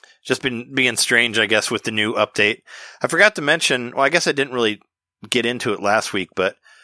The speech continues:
I, I went in and changed some of the buttons around just to try it out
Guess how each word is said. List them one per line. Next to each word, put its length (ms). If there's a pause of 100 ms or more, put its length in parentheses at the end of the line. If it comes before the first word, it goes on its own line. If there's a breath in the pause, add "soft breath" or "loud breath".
(380 soft breath)
I, 200
I 80
went 220
in 100
and 160
changed 340
some 200
of 60
the 80
buttons 360
around 420
just 260 (140)
to 100
try 340
it 100
out 320